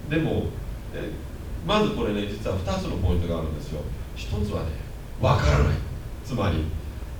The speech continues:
主が共にいるのに気がつかない。目が遮られていたって十六節に書いてます。目が遮られちゃったんですよ。でも、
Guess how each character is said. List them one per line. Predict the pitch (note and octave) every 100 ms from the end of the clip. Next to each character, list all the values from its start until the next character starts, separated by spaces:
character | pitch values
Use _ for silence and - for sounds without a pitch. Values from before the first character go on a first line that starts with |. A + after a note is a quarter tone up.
| -
主 | - - C#3
が | B2
共 | - E3 C3+
に | - - - - -
い | D3+
る | D3 C3+
の | A2+
に | G2
気 | F#2+ D3
が | E3
つ | E3+ -
か | C3+
な |
い。 | - - - - - - - - - - - - - - - -
目 | A3
が | A#3 A#3+ - - - -
遮 | - E3+ G#3 G#3 E3+
ら | D#3 -
れ | F#2
て | E2+
い | D#2+
た | A2+
っ | A#2
て | A#2
十 | C3
六 | D3+
節 | -
に | -
書 |
い | -
て |
ま |
す。 | - - - - - - - - - - - - - - - - - -
目 | E3+
が | F3
遮 | - B2 C3 B2
ら | A2
れ |
ち | A2
ゃ |
っ | G#2
た |
ん | - - - - - - - - - - - - - - - - - - - - - - - - - - - - - - - E3+
で |
す |
よ。 | G#3
で |
も、 | C3+ -